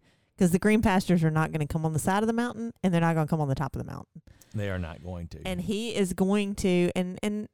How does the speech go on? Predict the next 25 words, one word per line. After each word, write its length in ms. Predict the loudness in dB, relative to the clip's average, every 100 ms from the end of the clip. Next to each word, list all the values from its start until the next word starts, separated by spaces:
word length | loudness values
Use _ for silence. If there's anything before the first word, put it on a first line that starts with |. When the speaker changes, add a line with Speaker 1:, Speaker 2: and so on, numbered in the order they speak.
| _ _
Speaker 1:
that's 280 | -2 0 2
how 140 | 2
he 120 | 2
designed 460 | 2 2 0 -2 -6
it. 100 | -6
He 120 | -2
designed 480 | 0 2 2 2 0
for 140 | 0 2
us 260 | 0 0
to 120 | -4 0
be 260 | 2 2
down 240 | 2 0 0
in 80 |
that 180 | 0 0
valley 440 | 0 0 2 0 0
and 140 | 0
e-, 200 | -2 -4
experience 800 | -10 -10 -4 0 0 2 0 -4
the 160 | -2 -2
coolness 500 | 2 2 4 2 0
of 120 | 0
the 80 | 0
valley. 460 | -2 -2 -2 -4 -6
You 160 | -4
know, 300 | -2 -2 -2